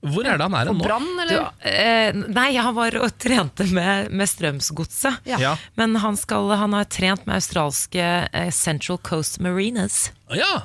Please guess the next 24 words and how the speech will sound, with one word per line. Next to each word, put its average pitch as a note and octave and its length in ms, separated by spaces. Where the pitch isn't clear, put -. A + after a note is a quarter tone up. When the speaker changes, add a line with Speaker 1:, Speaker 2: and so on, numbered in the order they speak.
Speaker 3:
Eh, G3 200
Speaker 1:
Ja. F#3 480
Speaker 3:
og F3+ 60
skal F3 280
spille C#3+ 480
en C#3+ 540
internkamp C3 840
mot D3 220
klubbens C#3+ 480
amatører, C#3 540
og A2+ 100
er C#3 80
kjempenervøs. - 540
Speaker 1:
Ja. - 140
Speaker 3:
Eh, D#3+ 140
kan D#3 180
melde D3+ 200
om - 20
det. F3+ 160
Speaker 1:
<laughs> - 320
Det G3 180
er - 240
veldig D#3+ 140
søtt. F#3 180